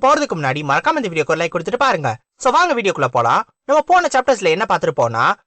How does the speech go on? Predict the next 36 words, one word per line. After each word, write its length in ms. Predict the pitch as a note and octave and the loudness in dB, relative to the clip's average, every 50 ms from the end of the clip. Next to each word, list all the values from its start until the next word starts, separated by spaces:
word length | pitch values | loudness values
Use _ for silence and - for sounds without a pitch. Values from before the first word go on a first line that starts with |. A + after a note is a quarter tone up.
| _ _ | _ _
நம்ம 440 | - F#3 F#3 D3+ C3 C3+ E3 A3 - - _ _ _ - | -4 -2 -2 0 0 0 0 0 -2 -4 _ _ _ -8
என்கிரிட் 460 | F3+ A#3+ D#4 D4 F#4 D#4 F#3+ D#3+ C#3 | -6 -4 -4 -2 -2 -2 0 0 -2
இருக்கான்ல, 380 | B2 - A#2+ A#2 A#2+ C3 B2+ A#2 - _ _ | 0 0 0 0 2 0 0 0 -2 _ _
அவன் 240 | - - C3+ C#3+ E3+ | -6 -2 0 2 2
அவனோட 400 | G3 G3+ A3 G#3 G3 F3 G3 C#4 | 2 2 2 2 2 2 2 2
மூணாவது 460 | C4 B3 D4+ E4+ F4 F4 D4 B3 F#3+ - | 0 0 2 2 2 4 2 2 2 0
சேலஞ்சை 380 | F3+ D3 C#3 C3 C3 E3 G3+ | 0 0 0 0 0 -2 -2
எப்படியோ 360 | F#3+ F#3 G#3 - F#3+ F3+ A3 A3 | -2 -2 -4 -2 0 0 0 0
ஃபேஸ் 200 | - F3+ D#3+ - | 0 -2 -2 -2
பண்ணிடுவான். 400 | - C#3+ C3 B2 B2 A#2+ A#2 A2+ - - _ _ _ | -4 -4 -2 -2 0 0 0 0 -2 -4 _ _ _
அது 400 | - C3 C3 C#3 D#3+ G#3 B3 - _ | -6 -4 -4 -2 -2 -2 -4 -4 _
அந்த 240 | - - G3 B3 A#3+ | -6 -4 -2 0 0
ஆம்புஷை 400 | F#3 F#3 G#3+ G3 F3+ - F#3+ G3+ - | 0 0 0 0 0 0 0 0 0
தடுக்கிறது. 500 | F#3+ - D3 - D3 B2+ A#2+ A#2+ A#2+ A#2 _ _ _ _ _ | -2 -2 -2 -2 -2 -4 -4 -4 -6 -10 _ _ _ _ _
So, 160 | - - F4+ | -2 0 2
அப்படி 240 | E4+ - - - G#3+ | 2 2 0 -2 0
தடுத்தது 340 | A#3+ B3 C#4 D4 E4+ D#4+ C4+ | 0 0 0 0 -2 -4 -2
மட்டும் 300 | A#3+ A#3 A#3 - E4+ C#4 | -2 -2 -2 0 0 0
இல்லாம, 460 | A3+ G3 F3 D3 C3+ B2 A#2+ C#3+ F#3 - _ _ _ _ - | 0 2 2 0 0 0 0 -2 -2 -4 _ _ _ _ -6
எனிமி 300 | F3 A#3+ E4 F4+ F#4 D4+ C#4+ | -4 -4 -2 -2 -4 -4 -4
கேம்ப்ல 240 | E4 G3+ E3+ C#3+ D3+ | -4 -4 -4 -2 0
அப்படி 340 | D#3+ G#3 C4 - A#3 G#3 E3 | 0 2 2 0 -2 -4 -2
என்னதான் 420 | D#3+ F3+ A#3 D4 D4 E4 E4 C#4+ | -2 0 2 2 4 4 4 4
மறைச்சு 220 | G#3 - C4 - C4 | 2 2 2 2 0
வச்சிருக்காங்கன்றதையும் 920 | A3 - A#3+ A3+ A3+ A3 G#3+ G3+ A3 A#3+ A#3+ A#3 G#3 G3+ F#3+ E3+ D3+ E3 | 0 2 0 0 0 0 0 0 0 0 0 -2 -2 -2 -4 -2 -2 -2
கண்டுபிடிச்சு 580 | E3 F#3 G3+ F#3+ F3+ D3 B2+ - C#3 D3+ F#3 G#3+ - | -2 -2 -4 -4 -4 -4 -4 -4 -4 -4 -4 -6 -8
அங்கிருந்து 560 | - - F#3+ G3 F#3 E3+ D3+ D#3+ G3+ F3+ C#3 | -8 -6 -6 -2 -2 -2 -2 0 0 -2 0
வந்துருவான். 300 | C3 C3+ C3 B2 A#2+ A2+ - _ _ _ _ _ - | 0 0 0 0 0 -2 -2 _ _ _ _ _ -2
So, 140 | - F4+ | 0 0
அவனுங்க 200 | E4+ D#4 C#4 B3 | 2 2 2 2
ஒரு 120 | A3+ F#3+ E3 - | 2 2 0 0
ஃபிளாகை 260 | G#3+ A3+ C#4+ D#4+ D#4 | 0 2 2 4 2
மறைச்சு 300 | C4+ G#3+ G3+ A3+ - A#3+ | 2 2 0 0 0 -2
வச்சிருக்கானுங்கன்னு 500 | G3 - F3+ E3 - D3+ C#3 C3 C3+ F3 | -2 -2 -2 -2 -2 -2 -2 -2 -2 -4
அவனுக்கு 280 | A3+ A3 E3 D#3 C#3+ C3 | -2 -2 -2 -4 -6 -8
தெரியும். 360 | - C3+ C3 B2+ B2 A#2+ - | -8 -6 -6 -6 -8 -8 -10